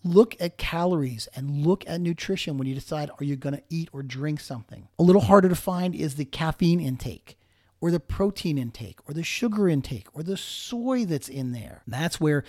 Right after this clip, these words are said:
you have to then become aware of what kind of problems and benefits that that drink or that food may be giving to you. That big drink in your hand could be playing a role in some of your health issues and might need to be reconsidered.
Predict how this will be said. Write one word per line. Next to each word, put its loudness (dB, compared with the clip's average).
you 0
have -2
to -4
then -4
become -2
aware 0
of -6
what -8
kind -6
of -8
problems -4
and -6
benefits -8
that -10
that -6
drink -8
or -6
that -10
food -4
may 2
be -2
giving 0
to -10
you. -10
That -8
big 4
drink 0
in 0
your -2
hand -4
could 6
be 6
playing 0
a 2
role 0
in -6
some 0
of 2
your 0
health -4
issues -10
and -6
might 2
need 0
to -6
be -2
reconsidered. -8